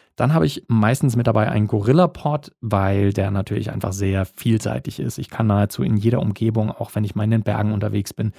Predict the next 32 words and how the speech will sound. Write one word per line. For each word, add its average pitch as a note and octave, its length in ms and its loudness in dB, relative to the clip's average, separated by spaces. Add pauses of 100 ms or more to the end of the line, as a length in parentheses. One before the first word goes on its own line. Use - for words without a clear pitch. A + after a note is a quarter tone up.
(280)
kann G#2+ 140 -2
ich G#2+ 80 -4
fast G#2 180 -2
überall - 240 0
die G#2 100 -2
Kamera G#2+ 400 0
damit G2+ 400 0
halbwegs A#2 480 0
stabil A2+ 580 2 (380)
aufstellen. C#3+ 800 2 (500)
Ähm, A2 520 4
f-, - 300 -14 (340)
es, B2 160 -4
man B2 480 0
muss C3+ 380 2
schauen, C#3+ 380 2
welche B2 360 4
Größe B2 680 0
vom - 180 0
Gorilla-Pod A2+ 540 0
die A2+ 60 0
richtige A#2+ 340 0
ist - 100 -6
für A2+ 100 -4
die A#2 120 -2
eigene G#2 260 2
Kamera. G2+ 640 0
Natürlich A2+ 500 -2
könnt A2+ 160 -6
ihr A#2 180 -2
hier A2+ 280 -2
auch A2 320 -2